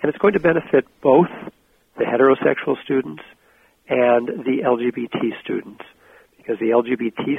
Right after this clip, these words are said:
students, of course, will better understand their own history and their community's history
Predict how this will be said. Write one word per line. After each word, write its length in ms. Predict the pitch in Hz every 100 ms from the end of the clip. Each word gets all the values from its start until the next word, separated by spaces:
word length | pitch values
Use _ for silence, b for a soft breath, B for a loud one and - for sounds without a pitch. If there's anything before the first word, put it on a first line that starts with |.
| -
students, 400 | 151 143 156 -
of 80 | 151
course, 340 | - 131 147 - - b b b b -
will 420 | 117 113 113 113 -
better 400 | 110 123 131 135
understand 600 | 123 110 - 117 123 123
their 140 | 107
own 160 | 117 143
history 640 | 143 - - 139 165 - b b b b b -
and 140 | 117
their 100 | 107
community's 500 | - 117 123 131 123
history 520 | 131 120 - 127 143